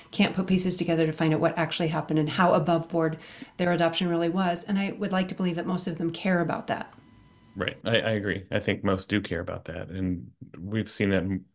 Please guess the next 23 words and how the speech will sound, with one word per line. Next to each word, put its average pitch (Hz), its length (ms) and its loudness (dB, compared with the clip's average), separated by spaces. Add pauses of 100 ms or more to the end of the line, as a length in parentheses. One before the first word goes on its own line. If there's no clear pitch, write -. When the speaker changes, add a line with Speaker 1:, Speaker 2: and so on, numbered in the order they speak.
(120)
Speaker 2:
most 104 300 -4
prominently 90 460 2
in 87 100 0
intercountry 87 480 -4
adoption, 85 600 -4 (640)
um, 90 420 0
when 95 160 0
they 90 80 0
find 85 260 -2
out 90 220 0
that 85 260 -4
the 92 120 -6
children 87 680 -2
were, 90 480 -2 (800)
or, 101 160 -2
and 107 200 2
the 90 140 0
birth - 460 -4
mother 92 300 2
was 82 180 -6
essentially 90 420 -8
duped 101 460 -8 (220)
into, 87 760 -4